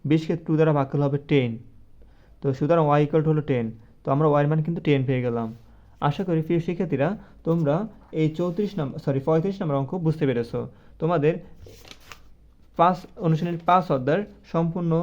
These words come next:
আহ, অধ্যায় সমাধান করলাম। তোমরা বি-, তোমাদের কাছে যদি ভিডিওটি ভালো লাগে অবশ্যই চ্যানেলটি সাবস্ক্রাইব করে রাখবে, আর পরবর্তী ভিডিও পাওয়ার জন্য কমেন্ট করবে যে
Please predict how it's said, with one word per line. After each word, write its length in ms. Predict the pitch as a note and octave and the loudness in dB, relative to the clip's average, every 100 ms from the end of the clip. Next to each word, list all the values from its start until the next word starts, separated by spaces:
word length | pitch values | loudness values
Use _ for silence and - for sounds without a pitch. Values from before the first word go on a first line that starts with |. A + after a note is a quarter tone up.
| F3+ - - - | -2 -14 -14 0
আহ, 420 | C#3 C3+ C3 C3 - - - - - - - - - - - - - - - - - - - D3+ | 2 4 2 -2 -8 -16 -20 -20 -20 -20 -20 -20 -20 -20 -20 -20 -20 -20 -20 -20 -20 -14 -2 0
অধ্যায় 200 | E3+ E3 | 0 0
সমাধান 320 | D3+ D3 D3+ | -2 0 -2
করলাম। 320 | C#3 C3+ F#3 C4 - - - - | -2 -2 -2 -6 -12 -20 -20 -2
তোমরা 400 | E3 F3 D3+ A#2 - - | 0 4 2 2 -4 -6
বি-, 140 | C#3+ D#3 | -4 2
তোমাদের 220 | E3 F3 | 2 2
কাছে 160 | F#3 F#3 | 0 -4
যদি 140 | F3 C#3+ | -2 0
ভিডিওটি 260 | C#3 D3 | 0 0
ভালো 200 | C#3 C3+ | 0 -2
লাগে 160 | C3 B2+ | -2 -4
অবশ্যই 200 | C3 C#3+ | -4 -4
চ্যানেলটি 260 | D#3 D3 D3+ | -2 -2 -2
সাবস্ক্রাইব 260 | D#3 D#3 | -6 -4
করে 100 | F3 E3 | -2 0
রাখবে, 300 | D#3+ G#3 B3 - - | 0 -2 -4 -12 -6
আর 220 | C3 B2+ C3 D3+ - - - - - | 0 2 0 -4 -14 -20 -20 -20 -4
পরবর্তী 360 | E3 F3 E3+ E3 | 0 2 2 0
ভিডিও 220 | C#3+ D3+ | 0 0
পাওয়ার 180 | D#3+ D#3 | 0 0
জন্য 340 | B2+ C#3 G3 G#3 - - - | -2 -2 -4 -6 -16 -20 -4
কমেন্ট 300 | D#3 D#3 D#3+ | 0 2 2
করবে 320 | D3+ B2 F3 A#3 - - - | 0 0 -2 -2 -8 -12 -6
যে 200 | C3+ | 2